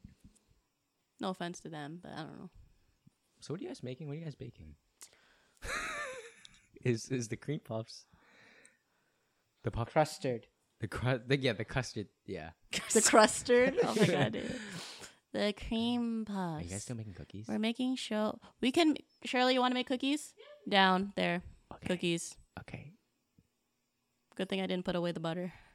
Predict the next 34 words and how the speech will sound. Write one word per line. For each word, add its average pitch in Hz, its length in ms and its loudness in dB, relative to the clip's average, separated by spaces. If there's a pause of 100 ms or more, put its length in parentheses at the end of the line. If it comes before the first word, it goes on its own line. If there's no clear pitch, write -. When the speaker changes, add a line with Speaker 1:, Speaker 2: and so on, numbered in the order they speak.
(540)
Speaker 3:
It's - 180 -14
so 139 140 -4
hot. 123 220 -8 (200)
<laughs> 165 100 -6 (600)
Speaker 1:
So - 140 -8
you 190 100 0
don't 185 100 0
want 185 160 -2
cookies? 247 500 -8 (720)
Speaker 3:
I 131 140 -6
don't 120 100 -6
know. 120 140 -8 (220)
Speaker 1:
Okay. 185 360 -10
Speaker 3:
<laughs> - 60 -20 (3750)
Speaker 1:
Did, 247 220 12
wait, 294 160 10
did 233 100 10
I 262 60 12
answer 277 180 10
your 294 100 8
question? 262 400 4
Yeah, 277 140 8
we're 226 80 8
making 233 180 4
cream 226 120 2
puffs. - 240 -6 (120)
Speaker 2:
Yeah, 87 120 -18
yeah, 76 120 -16
yeah. 73 140 -16
Speaker 1:
Yeah. 165 240 -2
Speaker 2:
Okay, 71 240 -12
cool. - 240 -14 (140)
Speaker 1:
Yeah. 87 160 -6 (120)
Speaker 2:
Now 73 280 -6